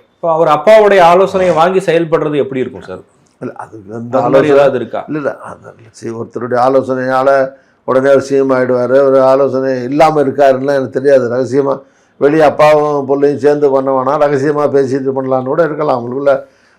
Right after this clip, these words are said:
Speaker 2: உள்ள என்ன நடக்குன்னு நமக்கு எப்படி தெரியும்? வெளிப்பார்வைக்கு நான் சொல்றேன், வெளிப்பார்வைக்கே அவர் வந்து வெளியே இருந்து பண்ற மாதிரி எனக்கு தெரியல. அது மா-, அதே மாதிரி வேற யாரும்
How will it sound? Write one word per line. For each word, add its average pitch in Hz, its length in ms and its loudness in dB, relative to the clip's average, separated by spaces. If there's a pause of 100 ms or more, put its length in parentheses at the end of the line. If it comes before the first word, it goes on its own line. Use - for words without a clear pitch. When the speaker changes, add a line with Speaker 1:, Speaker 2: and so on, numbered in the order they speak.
Speaker 2:
உள்ள 143 240 2
என்ன 139 240 0
நடக்குன்னு 135 200 0
நமக்கு 131 280 -2
எப்படி 120 180 -4
தெரியும்? 110 300 -10 (1000)
வெளிப்பார்வைக்கு 160 720 2
நான் 147 140 -2
சொல்றேன், 117 320 -4
வெளிப்பார்வைக்கே 139 720 0
அவர் 185 240 -2
வந்து 160 300 -4
வெளியே 156 280 0
இருந்து 143 220 -2
பண்ற 135 280 -2
மாதிரி 151 240 -2
எனக்கு 143 240 -6
தெரியல. 135 160 -2
அது 165 220 2
மா-, 120 380 -12 (100)
அதே 131 200 -4
மாதிரி 180 300 4
வேற 165 140 2
யாரும் 160 480 2